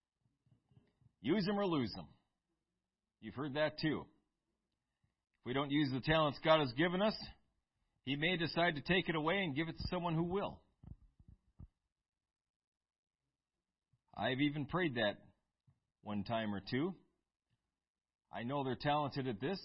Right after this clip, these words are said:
They're not doing anything with it. Why don't you just give that to me? I'll do something with it. If God only gave you one talent, He does not expect you to bring back five.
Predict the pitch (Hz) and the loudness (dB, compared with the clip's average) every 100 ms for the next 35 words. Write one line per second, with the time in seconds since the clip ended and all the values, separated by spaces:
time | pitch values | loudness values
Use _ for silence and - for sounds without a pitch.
0 | - 123 147 151 120 180 156 143 139 131 | -12 -6 -4 -2 -2 0 0 0 0 0
1 | 127 135 170 190 - _ _ 139 175 165 | 0 0 -2 -6 -14 _ _ -8 -6 -6
2 | 151 156 - 170 135 160 151 156 151 139 | -6 -8 -4 -4 -2 -2 -2 -4 -4 -4
3 | 78 - _ _ _ _ _ _ _ _ | -6 -12 _ _ _ _ _ _ _ _
4 | _ _ - 160 147 117 127 104 107 90 | _ _ -6 -2 -2 -2 -4 -4 -6 -6
5 | 82 73 - _ _ _ _ _ _ _ | -8 -12 -20 _ _ _ _ _ _ _
6 | _ _ _ _ _ _ _ _ _ _ | _ _ _ _ _ _ _ _ _ _
7 | _ _ _ _ _ _ _ _ _ _ | _ _ _ _ _ _ _ _ _ _
8 | _ _ _ _ _ _ _ _ _ _ | _ _ _ _ _ _ _ _ _ _
9 | _ _ - - 185 202 196 160 185 160 | _ _ -16 4 6 8 6 8 8 8
10 | 160 165 147 180 180 180 208 - _ _ | 8 6 6 6 8 6 2 -6 _ _
11 | _ _ _ - 143 127 156 156 - - | _ _ _ -6 -2 2 4 4 2 2
12 | 165 156 143 120 156 139 151 143 143 139 | 2 2 2 4 4 6 6 6 8 8
13 | 98 | 8